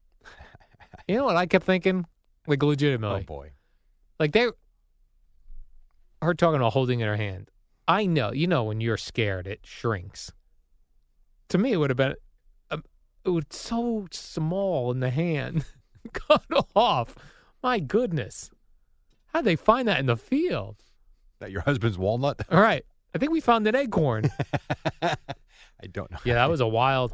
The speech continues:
Speaker 2: wild
Speaker 1: That's a
Speaker 2: story.
Speaker 1: long
Speaker 2: It seemed
Speaker 1: time
Speaker 2: like they
Speaker 1: ago.
Speaker 2: were talking to John Wayne Bobbitt today.
Speaker 1: Yeah.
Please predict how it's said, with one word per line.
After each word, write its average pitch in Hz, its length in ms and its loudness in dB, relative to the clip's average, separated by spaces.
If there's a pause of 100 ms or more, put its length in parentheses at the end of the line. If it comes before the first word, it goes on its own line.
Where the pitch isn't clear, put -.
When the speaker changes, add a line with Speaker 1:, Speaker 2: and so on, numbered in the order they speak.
Speaker 2:
wild 143 500 -4
Speaker 1:
That's - 40 -12
a - 40 -14
Speaker 2:
story. 135 200 0
Speaker 1:
long 95 140 2
Speaker 2:
It 101 60 0
seemed 196 140 2
Speaker 1:
time 233 60 2
Speaker 2:
like 190 140 0
they 180 80 4
Speaker 1:
ago. 156 40 2
Speaker 2:
were 143 100 2
talking 151 560 0
to - 120 -6
John 131 380 0
Wayne 120 220 -2
Bobbitt 113 340 2 (380)
today. 110 520 2
Speaker 1:
Yeah. 120 300 0